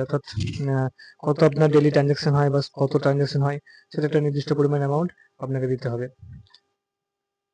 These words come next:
ওটা দেওয়ার পরে, উম, আপনি type of the unit, অর্থাৎ আপনার বিজনেসটা মাইক্রো না স্মল না ছোট না মিডিয়াম না লার্জ, যেটা আপনার বিজনেস হয়। আপনার যদি মাইক্রো হয় তাহলে মাইক্রো দেবেন, ছোট একবারে ছোট হলে ছোট দেবেন,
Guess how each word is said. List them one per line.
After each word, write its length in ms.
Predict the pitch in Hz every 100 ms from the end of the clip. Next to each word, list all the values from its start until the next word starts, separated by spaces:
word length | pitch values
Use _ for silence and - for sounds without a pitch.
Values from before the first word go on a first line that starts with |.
| _ _ - - - -
ওটা 120 | 156 156
দেওয়ার 160 | 156 147
পরে, 140 | 156 156 156 - _ _ -
উম, 260 | 139 143 147
আপনি 140 | 135 135
type 180 | 143 147
of 60 | 147
the 80 | 143 143
unit, 160 | 143 160
অর্থাৎ 200 | 143 143 - _ - - 135
আপনার 200 | 139 139
বিজনেসটা 440 | 143 - 143 - 143 - 151
মাইক্রো 340 | 135 135 147 143 139
না 60 | 131
স্মল 400 | 135 135 135 135 135
না 60 | 127
ছোট 160 | - 131 143
না 60 | 135 135
মিডিয়াম 260 | 135 139 135
না 60 |
লার্জ, 320 | 131 131 131 135 - - - _ 143
যেটা 160 | 139 143
আপনার 180 | 139 139 139
বিজনেস 280 | 135 143 139
হয়। 160 | 135 135 - - _ - 180 139
আপনার 160 | 143 135
যদি 160 | 139 139
মাইক্রো 240 | 139 - 143
হয় 100 | 139
তাহলে 160 | 139 135
মাইক্রো 220 | 131 143 139
দেবেন, 180 | 135 139 135
ছোট 160 | 143 139
একবারে 300 | 135 131 139
ছোট 180 | - 143
হলে 120 | 139
ছোট 200 | 139 135 143 143
দেবেন, 180 | 139